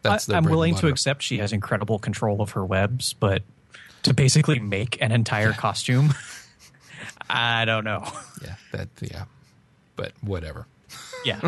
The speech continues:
Speaker 2: whatever, exactly. It's
Speaker 1: I s-,
Speaker 2: comic books.
Speaker 1: I actually preferred the other one myself, but apparently my vote don't mean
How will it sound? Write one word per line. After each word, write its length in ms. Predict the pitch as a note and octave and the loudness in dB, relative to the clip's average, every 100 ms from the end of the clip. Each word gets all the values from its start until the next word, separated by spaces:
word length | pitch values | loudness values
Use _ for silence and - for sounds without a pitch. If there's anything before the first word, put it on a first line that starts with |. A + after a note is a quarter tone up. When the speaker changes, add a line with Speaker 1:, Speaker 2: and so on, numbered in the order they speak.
| D#3+ F3 B2+ A#2 | -2 -4 -4 -2
Speaker 2:
whatever, 380 | A2 G2+ G2+ G#2 | 0 0 -4 -8
exactly. 500 | G#2 - - - - | -10 -10 -10 -12 -6
It's 100 | - | -2
Speaker 1:
I 20 | |
s-, 80 | G#2+ | 0
Speaker 2:
comic 260 | G#2+ G2+ - | 0 -2 -6
books. 140 | G2 | -4
Speaker 1:
I 40 | |
actually 320 | G2+ G#2 - F#2+ | -2 -2 -4 -8
preferred 320 | - F#2+ F#2 | -6 -6 -6
the 120 | F2 | -6
other 160 | F#2 F#2 | -8 -8
one 120 | F2+ | -8
myself, 380 | F#2 - F#2 G2 | -10 -8 -10 -10
but 100 | - - _ _ - - - | -14 -16 _ _ -12 -12 -14
apparently 380 | - E2+ F#2+ A2+ | -8 -6 -4 -4
my 240 | A2+ F#2 G2+ | -4 -4 -4
vote 240 | F#2+ G2 | -6 -8
don't 180 | G#2 G#2+ | -8 -8
mean 240 | G2 G#2 | -6 -6